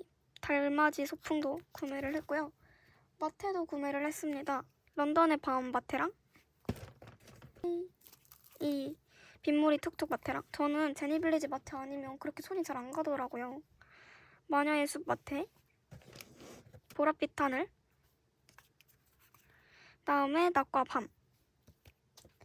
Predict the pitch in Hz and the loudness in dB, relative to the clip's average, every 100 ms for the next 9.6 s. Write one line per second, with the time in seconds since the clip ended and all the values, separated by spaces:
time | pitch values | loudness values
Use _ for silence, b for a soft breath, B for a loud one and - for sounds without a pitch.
0 | b b b b b b _ - 302 285 | b b b b b b _ -6 2 2
1 | 359 - 285 277 - 262 247 269 311 311 | 2 2 0 0 -2 0 0 2 0 0
2 | 349 330 294 269 - 285 269 277 254 269 | 0 2 2 -2 -2 -2 -2 -2 -4 -2
3 | 311 311 269 - - 269 254 254 262 254 | -4 -2 0 0 -2 -2 -2 -2 -4 -4
4 | 247 254 254 247 254 262 240 - 302 277 | -4 -2 -2 -4 -6 -6 -6 0 2 2
5 | B B B - 269 294 285 277 - 415 | B B B -8 2 4 4 0 2 2
6 | 440 381 330 277 269 254 247 269 392 392 | 2 0 0 2 0 0 0 2 2 2
7 | - - 269 277 - 269 262 254 254 277 | -2 -2 -2 -2 0 2 2 0 -2 -2
8 | - - 427 466 480 339 269 254 254 262 | -2 -4 -2 2 4 4 2 0 0 0
9 | 262 - 269 277 269 - | 0 -2 -4 -2 -6 -6